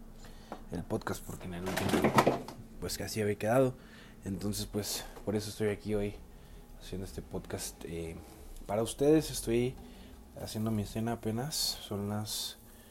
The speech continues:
bueno, ya son las diez aproximadamente y estoy haciendo mi cena, pero bueno, mientras hago mi cena, este,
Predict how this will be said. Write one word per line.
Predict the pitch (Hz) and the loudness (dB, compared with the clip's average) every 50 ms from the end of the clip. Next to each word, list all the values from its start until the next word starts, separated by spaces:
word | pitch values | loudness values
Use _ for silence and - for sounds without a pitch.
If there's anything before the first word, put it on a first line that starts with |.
| - - - - - - - | -20 -20 -20 -20 -18 -10 -4
bueno, | 117 117 110 | -2 0 0
ya | 107 104 | 0 0
son | - 120 120 | 0 0 0
las | 117 113 104 | 0 0 0
diez | 104 110 110 113 113 - - - | 2 2 2 0 0 -4 -6 -8
aproximadamente | 107 95 - 98 - - - 101 95 98 98 98 98 101 98 95 104 104 | -8 -8 -8 -10 -10 -8 -6 -4 -2 0 0 0 0 0 0 -2 -2 -2
y | 98 | -2
estoy | 92 - - 90 | -4 -4 -4 -6
haciendo | 90 - 101 101 98 | -4 -4 -2 -2 -2
mi | 95 92 | -2 -4
cena, | - - 107 110 120 135 - - - - - - - - - - - - - - - - - - - - - - | -4 -4 -2 -2 -2 -2 -4 -8 -12 -16 -16 -12 -10 -10 -10 -10 -12 -14 -14 -16 -16 -18 -18 -18 -18 -16 0 6
pero | - 139 143 139 | 10 12 12 12
bueno, | 139 135 135 | 12 10 8
mientras | 131 127 117 110 113 113 - - | 6 6 6 4 4 2 4 4
hago | 117 113 120 | 2 4 4
mi | 120 117 | 2 2
cena, | 101 - 113 110 110 110 110 113 - - - - - - - 101 101 | 0 0 0 0 0 0 -2 -4 -8 -12 -14 -14 -10 -2 2 4 4
este, | 98 - - - - - 85 82 80 78 | 4 4 2 0 0 -4 -4 -4 -4 -6